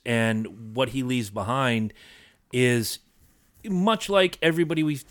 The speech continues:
we've talked about on this list, he did it his way, but I liken him a lot, and I said it earlier, to Coach Gibbs,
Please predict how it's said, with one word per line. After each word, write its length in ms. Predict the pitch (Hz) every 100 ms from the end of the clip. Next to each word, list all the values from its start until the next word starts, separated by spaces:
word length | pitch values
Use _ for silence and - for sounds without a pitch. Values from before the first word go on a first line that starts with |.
| -
we've 200 | 151 -
talked 260 | 151 139
about 180 | 131 127
on 80 | 123
this 180 | 120 190
list, 260 | 254 -
he 100 | 156
did 180 | 131 135
it 100 | 117
his 320 | - 208 175
way, 320 | 120 113 110 107 - - - - -
but 300 | 139 131 - _ -
I 100 | 131
liken 420 | 123 143 143 151
him 220 | 131 139 131
a 40 |
lot, 260 | 127 127 -
and 120 | 113
I 60 | 113
said 200 | - 123
it 40 |
earlier, 360 | 123 156 123 104
to 120 | -
Coach 340 | - 135 -
Gibbs, 500 | - 180 147 120 -